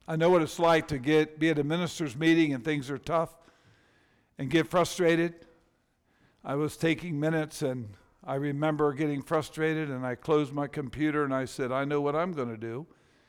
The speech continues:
And I got up and walked out. You probably can't believe that, but I did. I walked out. You know, sometimes it's like, "I don't have to put up with this." And there's a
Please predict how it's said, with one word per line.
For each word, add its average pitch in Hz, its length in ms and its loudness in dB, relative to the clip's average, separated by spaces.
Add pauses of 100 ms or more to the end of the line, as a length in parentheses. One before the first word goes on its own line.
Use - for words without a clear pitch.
(520)
And 131 160 -8
I 131 100 -4
got 143 200 -2
up 147 180 0
and 135 140 -6
walked 139 340 -6
out. 120 320 -4
You 185 120 -8
probably 139 240 -4
can't 151 260 -10
believe 165 300 -4
that, 101 220 -10 (680)
but 131 120 -4
I 131 100 -2
did. 139 360 -6 (160)
I 135 80 -8
walked 131 420 -6
out. 101 260 -10 (1400)
You 285 100 -2
know, 330 80 2
sometimes 262 680 6
it's 220 200 4
like, 180 340 6 (540)
"I 269 140 8
don't 285 200 8
have 269 300 6
to 240 80 0
put 262 220 6
up 254 140 8
with 208 180 4
this." 139 320 4
And 190 240 4
there's 190 240 6
a 165 340 4